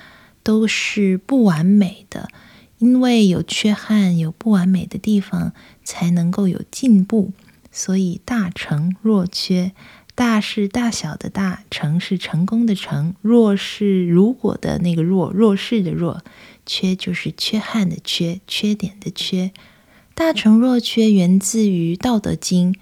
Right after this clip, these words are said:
其实好像接受了这种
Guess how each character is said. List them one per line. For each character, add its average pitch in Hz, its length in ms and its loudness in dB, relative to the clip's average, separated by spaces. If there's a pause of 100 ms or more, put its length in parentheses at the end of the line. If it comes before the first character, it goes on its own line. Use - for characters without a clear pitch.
(300)
其 - 160 -2
实 277 140 -2
好 220 200 0
像 247 280 2
接 254 260 0
受 262 380 -2
了 202 140 2
这 196 160 -4
种 175 520 -2